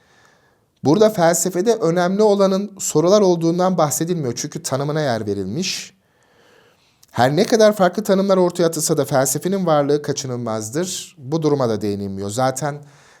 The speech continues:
felsefenin farklı tanımlarının olması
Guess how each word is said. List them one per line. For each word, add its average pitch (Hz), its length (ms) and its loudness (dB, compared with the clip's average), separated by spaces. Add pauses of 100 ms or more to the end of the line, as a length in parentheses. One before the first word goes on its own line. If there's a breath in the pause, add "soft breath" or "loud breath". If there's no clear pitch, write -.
felsefenin 165 520 0
farklı 170 360 -6
tanımlarının 170 520 -4
olması 165 720 0